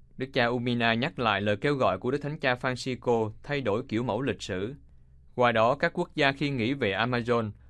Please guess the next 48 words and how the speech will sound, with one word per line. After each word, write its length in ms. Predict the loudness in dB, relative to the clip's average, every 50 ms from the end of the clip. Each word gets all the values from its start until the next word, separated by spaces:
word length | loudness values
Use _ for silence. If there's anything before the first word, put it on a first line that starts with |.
| -20 -8
luôn 160 | -4 -4 -4 -2
xem 260 | 0 -2 -2 0 2
đây 200 | 4 4 4 4
là 160 | 2 2 2
nơi 300 | 2 2 2 2 2 2
của 140 | 0 -2 0
một 240 | 0 0 0 0 -2
nguồn 300 | -2 0 0 -2 -2 -2
dự 160 | 0 -2 0 -2
trữ 160 | -2 -2 -2 2
tài 180 | 2 2 2 2
nguyên 240 | 0 -2 -2 -2
thiên 240 | -2 -2 -2 -2 -2
nhiên 260 | -2 -2 -2 -2 -2
được 140 | -4 -6 -6 -2
thể 140 | -4 -2 -2
hiện 260 | 0 -2 -2 0 -2
qua 80 | -2 -2
cuộc 200 | -2 -6 -8 -6
sống 260 | -2 -2 -2 -2 -2 -4
của 120 | -4 -4
các 220 | -4 -4 -6 -4
dân 240 | -4 -4 -4 -2 -2
tộc 140 | -2 -4 -2 -2
nguyên 200 | -4 -4 -4 -4
thủy, 320 | -4 -4 -2 -2 -4 -6 -10 -16 -20 -20 -20 -20 -20 _ -6
nhưng 200 | -4 -4 -2 0
lại 120 | -2 -2
không 220 | -2 -2 -2 0 2
quan 200 | 0 0 2 2
tâm 240 | 0 0 0 0 -2
đến 120 | -4 -4
sự 200 | -2 -4 -4 -2
hủy 220 | -2 -4 -4 -2 -2
diệt 140 | -2 -4 -4 -2
môi 160 | -2 -4 -2
trường 240 | -2 -2 -4 -4 -4
thiên 200 | -6 -6 -4 -2
nhiên. 220 | -2 -2 -2 -4 -6 -12 -18 -20 -20 -20 -20 -20 -20 -20 -20 -20 -20 -20 -12
Vị 180 | -6 -4 -4 -4
chủ 140 | -4 -4 -2
tịch 180 | -2 -4 -2
Hội 120 | 0 0 0
đồng 180 | 0 0 0
Giáo 100 | -2 0
mục 200 | 0 0 -4 -2
nói 160 | -4 -4 -4 -2
thêm, 280 | -2 -2 -2 -2 -4